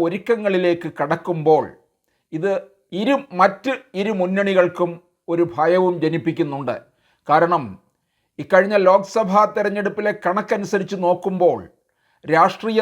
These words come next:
നിരീക്ഷകർ വിലയിരുത്തുന്നത്, അതായത് ഈ ഇരുപത്തിനാലിലെ വോട്ട് വിഹിതം വെച്ച് ക-, ആ, കണക്ക് കൂട്ടുമ്പോൾ ഏതാണ്ട് ഒരു പന്ത്രണ്ട് മുതൽ പതിനഞ്ച് സീറ്റ് വരെ നേടിയെടുക്കാൻ കഴിയും എന്നാണ് വിശദീകരണം. പക്ഷേ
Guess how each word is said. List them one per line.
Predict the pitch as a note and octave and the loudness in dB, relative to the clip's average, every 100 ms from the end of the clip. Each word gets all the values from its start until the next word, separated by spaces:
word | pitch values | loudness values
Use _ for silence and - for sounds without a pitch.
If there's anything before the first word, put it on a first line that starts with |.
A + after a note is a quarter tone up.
| G#3+ | 0
നിരീക്ഷകർ | F3+ F#3+ G3+ - G#3 G3+ F3+ | -2 -2 -4 -2 0 2 2
വിലയിരുത്തുന്നത്, | F3 F#3+ F#3 F3+ F3+ E3+ D#3 F3 A#3 - _ _ _ _ - | 2 2 0 -4 -6 -2 4 4 4 -2 _ _ _ _ -6
അതായത് | F3 F#3+ G3+ G#3+ C4 - _ _ - | 2 4 4 4 2 -2 _ _ -10
ഈ | G#3+ | -4
ഇരുപത്തിനാലിലെ | A3+ A#3+ G#3 G#3+ A3 A3 A3 A#3 | 2 4 4 4 2 2 -2 0
വോട്ട് | G3 A3+ A#3 A#3+ | 4 2 2 -4
വിഹിതം | G#3+ G3 G3 G#3 A#3 | -2 -2 0 0 -2
വെച്ച് | F#3 - G3 | -6 -4 -2
ക-, | F3+ - G3 | -2 0 0
ആ, | |
കണക്ക് | F3 F3+ F#3 F#3 D#3+ | 2 2 0 0 -2
കൂട്ടുമ്പോൾ | C#3+ C3 A2+ B2 D#3+ F3+ _ _ _ - | -2 -4 -2 -2 -2 -6 _ _ _ 2
ഏതാണ്ട് | F3+ G#3 G3+ | 4 4 2
ഒരു | G3 G3 | -2 0
പന്ത്രണ്ട് | G3 G#3+ A#3+ B3 A#3 F3+ | -2 2 2 2 0 0
മുതൽ | F3+ F#3 E3 | 0 -2 -2
പതിനഞ്ച് | F#3+ F#3+ A#3+ B3+ A3 A3+ F3 | 2 2 4 0 0 -4 -4
സീറ്റ് | D#3+ F#3+ - A3 | -6 -6 -8 -4
വരെ | F3 F3 | 0 0
നേടിയെടുക്കാൻ | D#3+ D#3 F3 E3+ D#3+ D3+ D#3 D#3+ E3 E3 - | -2 -2 0 2 2 0 -2 -2 -2 -6 -4
കഴിയും | D#3 D#3 E3+ G3 G#3 _ - | -2 -2 -2 -2 -6 _ -2
എന്നാണ് | F3 E3+ D3 D3 F#3 A3+ _ _ _ _ _ _ _ _ _ _ _ - | -2 0 0 0 0 -4 _ _ _ _ _ _ _ _ _ _ _ -6
വിശദീകരണം. | G3+ G3+ F#3 C3+ - F2+ _ _ _ _ _ | 0 2 2 0 -4 -14 _ _ _ _ _
പക്ഷേ | G3 G3 A#3 | 0 2 2